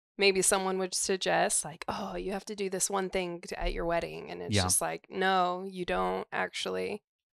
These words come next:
Speaker 2: Well, and I, and I know we've talked about this before with our wedding, but, like,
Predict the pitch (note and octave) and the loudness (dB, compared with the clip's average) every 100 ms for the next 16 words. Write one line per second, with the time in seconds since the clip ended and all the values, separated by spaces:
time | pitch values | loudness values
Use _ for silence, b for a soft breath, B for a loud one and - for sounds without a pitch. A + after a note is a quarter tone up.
0 | _ A#2+ A2+ A2 A2+ B2 B2 A#2 A2 A2+ | _ 4 6 6 6 6 4 4 4 4
1 | A2 - G#2+ - G2+ G2 G2 G#2 - G2+ | 2 2 0 0 -4 -4 -6 -4 -2 0
2 | G2+ G#2 G2+ G2 G2+ F#2+ G2+ G#2+ G2+ F#2+ | 2 2 2 0 -2 -2 -2 -2 -4 -4